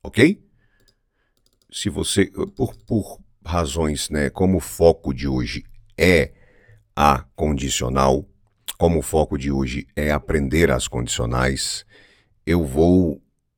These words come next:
me limitar a não usar o rapid fire pra ensinar cada vocabulário das frases, porque senão a gente não cumpre o propósito, ok? Eu vou usar o rapid fire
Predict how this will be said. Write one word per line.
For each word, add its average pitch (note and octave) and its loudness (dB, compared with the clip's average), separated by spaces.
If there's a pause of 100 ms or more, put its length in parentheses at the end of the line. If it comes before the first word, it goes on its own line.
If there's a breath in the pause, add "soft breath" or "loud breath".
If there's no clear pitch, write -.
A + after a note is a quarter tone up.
me D#2+ -2
limitar E2 0
a E2 2
não G2 2
usar C#2+ -2
o F2 4
rapid D2 -2
fire C2 -2 (140)
pra D#2+ 2
ensinar D#2+ -2
cada F2+ -2
vocabulário D#2+ 0 (480 soft breath)
das - 0
frases, B1 -2 (100)
porque D#2+ -4
senão D2 -8
a - -4
gente D#2 -8
não F2 -2
cumpre F#2 0
o E2 -2
propósito, - 2
ok? C#3 4 (520 soft breath)
Eu - -8
vou D#2 0
usar D2+ 2
o D2 2
rapid C#2+ 0
fire C2 -2